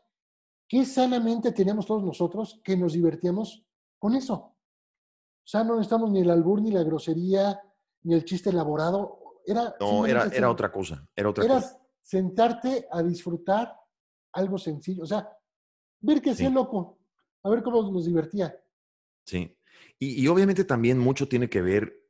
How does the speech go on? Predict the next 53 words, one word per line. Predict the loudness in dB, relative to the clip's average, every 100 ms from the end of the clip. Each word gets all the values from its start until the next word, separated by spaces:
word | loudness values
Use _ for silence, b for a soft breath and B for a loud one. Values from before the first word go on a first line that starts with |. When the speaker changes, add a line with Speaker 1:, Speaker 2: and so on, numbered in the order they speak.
| -14
Speaker 2:
no | -6 -2
sé | -2
si | -2
estás | -2 -2
de | -2
acuerdo, | -2 -2 -2 -4
Toño, | -6 -4
mucho | -6 -8 -6
tiene | -6
que | -2
ver | -2 -2
también | -4 -4 -4
el | -6
carisma, | -10 -14 -12 -12 -12 -12
¿no? | -10 -10 -10
Porque | -8 -2
Speaker 1:
Ah, | 2
no. | 4
Speaker 2:
también | 2 0 -8 -20 _ _
no | 0 0 2
cualquiera | 0 2 2 0 0
tiene | -4
la | -6
capacidad | -8 -12 -6 -2 -2
de |
hacerse | -2 -4 -4
el | -4
baboso | -2 -2 -2 -4 -4
y | -8
<laughs> | -12 -18 -8 0
hacer | 0 -2 -6
cosas | -2 -2 -2
Speaker 1:
<laughs> | -6
Speaker 2:
así, | -4 -6 B B B B -10
y | -6
que | -2
además | 0 0 -2 -2
te | -2 0
den | 0 -2
risa, | -6 -6 -6 -6
o | -4
sea. | -6 -6 -10 _
Speaker 1:
O | -6 -2
sea, | 0 -2
el | -4 -2
carisma, | 0 0 0 -2
los | -6 -2
tres | 2 2
Valdés. | 2 -2 -2 -2 -4 -12 _ _ _ _ _ -8
Speaker 2:
Increíble, | -6 0 4 4
Speaker 1:
Y |
dice-, | 2 -4
Speaker 2:
¿no? | -10 -16